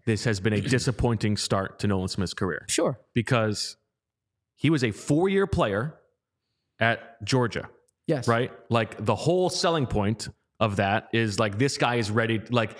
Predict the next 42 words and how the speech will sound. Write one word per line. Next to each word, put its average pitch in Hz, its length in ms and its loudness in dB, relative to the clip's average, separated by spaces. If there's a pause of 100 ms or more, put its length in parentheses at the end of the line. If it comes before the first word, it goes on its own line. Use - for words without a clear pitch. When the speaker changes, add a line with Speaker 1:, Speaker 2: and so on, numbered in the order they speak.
(120)
Speaker 1:
he's 143 220 2
already 135 340 2
a 117 60 2
pro, 104 280 0
basically, 85 480 -4
right? 104 180 2
Now, 117 180 2
I 113 100 0
know 117 260 2
that 117 400 -2 (640)
he, 104 300 0 (160)
uh, 92 200 0
is 98 140 -2
playing 107 280 0
a 90 40 -4
slightly 117 480 -2
different 127 300 0
position, 131 480 -2 (360)
and, 95 540 -2
like, 87 240 -2
he 95 140 -4
has 101 260 0
these 107 220 -2
unbelievable 107 500 0
athletic 104 320 -2
traits, 151 540 -2
and 95 360 -4
you're 98 160 -4
trying 98 280 -2
to 101 80 -4
get 107 260 -2
the 117 80 0
most 110 280 0
out 123 100 2
of 139 80 0
that. 190 260 -2 (580)
But 123 360 0
this 120 160 0
is 156 160 0
not 165 420 -2
Danielle 117 240 2
Hunter, 98 460 -6